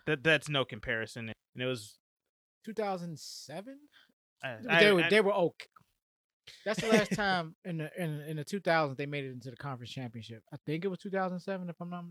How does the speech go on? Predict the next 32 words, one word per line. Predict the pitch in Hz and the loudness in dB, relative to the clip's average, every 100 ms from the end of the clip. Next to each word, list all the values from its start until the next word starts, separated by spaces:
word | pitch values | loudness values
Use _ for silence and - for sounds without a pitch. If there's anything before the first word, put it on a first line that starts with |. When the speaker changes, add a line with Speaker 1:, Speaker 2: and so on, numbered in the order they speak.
| - 170 | -14 -10
Speaker 2:
mistaken. | 156 185 175 165 - - | -4 -2 -2 -6 -12 -10
Speaker 1:
Yeah. | 135 - _ _ | -8 -10 _ _
Uh, | 147 135 143 | -2 -2 2
Speaker 2:
But | 175 170 | 6 8
Speaker 1:
somebody | 185 160 147 | 8 6 4
brought | 123 127 120 | 4 2 4
that | 123 117 | 4 4
up | 117 | 2
once | 120 120 | 0 0
Speaker 2:
they | 175 165 | 4 2
Speaker 1:
they | |
Speaker 2:
wasn't, | 147 165 175 156 113 | 4 4 4 4 0
Speaker 1:
made | 110 | 0
it, | 113 - | -4 -2
but | - | 2
Speaker 2:
they | |
wasn't | 185 185 156 | 6 4 4
the | 135 | -4
favorite | - 156 151 127 | -2 -2 -2 -2
Speaker 1:
Yeah. | 127 107 | -4 -4
Speaker 2:
going | 135 143 135 135 | -6 -6 -6 -6
in. | 147 139 131 127 - | -6 -6 -10 -12 -6
But | 156 | 0
that's | 175 160 | 4 2
the | - | 0
la-, | 147 160 151 | -2 -2 -2
that's | 165 | -6
the | - | -6
furthest | - 170 160 139 | 2 2 2 0
they've | 139 123 | -4 -2
been | 151 147 127 | -2 -2 -4
since, | - - 180 156 - | -6 -2 -2 -2 -8